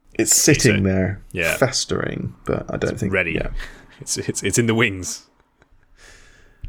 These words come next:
Speaker 2: Um, a really random, the two, two random honorable shouts that I had were Tony Hawk's Pro Skater three.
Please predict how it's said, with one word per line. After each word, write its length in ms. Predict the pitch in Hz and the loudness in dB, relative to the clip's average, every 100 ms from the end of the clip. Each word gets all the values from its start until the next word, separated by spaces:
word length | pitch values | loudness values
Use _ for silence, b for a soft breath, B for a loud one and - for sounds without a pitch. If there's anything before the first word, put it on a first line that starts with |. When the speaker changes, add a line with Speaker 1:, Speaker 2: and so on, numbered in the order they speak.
| b - - | b -16 -10
Speaker 2:
Um, 500 | - 92 95 95 95 95 - - - - | -4 0 0 -2 -6 -8 -8 -10 -10 -2
a 100 | 113 | 2
really 260 | 123 139 135 - | 6 8 8 4
random, 680 | 120 107 117 127 127 127 127 | -6 4 6 6 2 -4 -4
the 80 | 113 | -4
two, 220 | - 170 | 2 4
two 240 | 139 - 160 | 4 2 6
random 400 | 143 123 107 104 | 6 6 2 -2
honorable 260 | 101 90 | -2 -2
shouts 360 | 85 90 82 - | -2 0 0 -4
that 120 | - | -2
I 100 | 87 | -2
had 320 | - 85 82 | 0 -2 -4
were 300 | 82 87 80 | -2 -2 -2
Tony 300 | - - 104 | 0 0 2
Hawk's 260 | 95 104 - | 2 2 0
Pro 160 | - 104 | 0 0
Skater 300 | - 101 - | 0 -4 -4
three. 360 | - 113 127 | -2 -2 -2